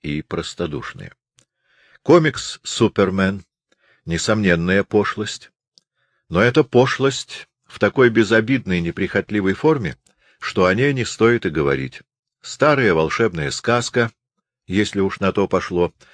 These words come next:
содержала не меньше банальной сентиментальности и наивной вульгарности,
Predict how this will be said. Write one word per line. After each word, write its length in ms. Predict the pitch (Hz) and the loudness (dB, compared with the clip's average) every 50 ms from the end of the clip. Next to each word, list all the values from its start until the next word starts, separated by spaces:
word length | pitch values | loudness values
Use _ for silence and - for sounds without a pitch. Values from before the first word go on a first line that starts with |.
| - - _ _ _ | -20 -20 _ _ _
содержала 580 | - - 90 80 98 92 87 123 147 151 147 | -4 -2 0 2 0 0 2 2 4 4 4
не 160 | 151 156 160 | 4 4 2
меньше 440 | 147 120 107 107 110 107 - - 113 | 2 4 2 2 2 0 -2 -2 0
банальной 540 | 104 110 107 104 104 104 104 101 95 95 95 | 2 2 2 2 2 0 0 0 -2 -4 -4
сентиментальности 1080 | - - 95 92 85 - 90 92 87 85 - 95 92 90 87 85 82 - - - - | -4 -4 -6 -6 -6 -4 -4 -4 -4 -2 0 0 0 0 0 -2 -6 -8 -8 -6 -6
и 280 | 85 80 - - 87 82 | -4 -4 -4 -4 -4 -2
наивной 440 | 80 80 80 80 78 71 78 80 76 | 0 2 2 2 0 0 -2 -2 -2
вульгарности, 840 | 73 82 78 73 82 82 80 73 73 78 - - - 78 71 71 | 0 0 0 0 0 0 0 -2 -4 -8 -10 -10 -8 -8 -8 -8